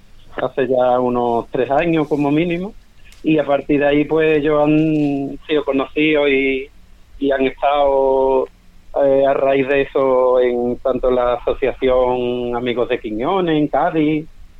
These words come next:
como en Jerez, eh, ahora van a Alcalá también, este año precisamente han estado en el Instituto de Paterna, y ellos hacen una,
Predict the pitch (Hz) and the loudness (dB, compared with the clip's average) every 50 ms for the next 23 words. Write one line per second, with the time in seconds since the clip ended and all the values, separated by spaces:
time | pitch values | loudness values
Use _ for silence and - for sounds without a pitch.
0 | - - - - 127 127 123 123 123 120 120 113 127 120 113 135 165 180 175 165 | -20 -10 -6 -4 -2 0 0 0 2 2 0 0 0 -2 0 0 2 2 2 2
1 | 160 160 156 156 156 143 139 135 127 127 135 - - 139 139 139 131 127 123 123 | 4 4 4 2 2 2 2 2 2 2 0 -2 -2 -2 -2 0 0 0 -2 -2
2 | 120 117 110 - 110 110 123 160 196 190 170 - 147 143 143 160 185 185 170 165 | -2 -4 -4 -2 -2 0 0 0 0 -2 -2 -4 -4 -2 -2 0 0 2 2 0
3 | 156 - - 156 147 147 151 147 147 143 143 151 156 - - - - - - 151 | 0 -2 -2 -2 0 2 2 2 2 0 0 -2 -4 -6 -14 -20 -12 -6 -4 -4
4 | 151 147 - 143 - 156 151 151 151 147 - 143 139 139 135 - - 147 143 143 | -2 -2 -4 -4 -2 -2 0 0 0 0 0 -2 -2 -2 -4 -4 -4 -4 -2 -2
5 | 131 131 123 - - 135 - 139 135 147 139 139 - 135 135 - 185 190 190 - | -2 -4 -6 -6 -8 -8 -6 -6 -4 -2 -2 -2 -4 -4 -4 -2 -2 -2 -2 -6
6 | - - - - - - - - - - - - - - 160 175 175 180 190 190 | -12 -14 -14 -14 -14 -14 -16 -16 -16 -16 -16 -12 -6 -2 0 2 2 2 2 2
7 | 214 202 - 208 202 202 196 196 196 190 190 185 190 185 185 180 180 180 | 0 0 0 0 0 2 2 2 2 2 2 2 2 2 2 0 0 -4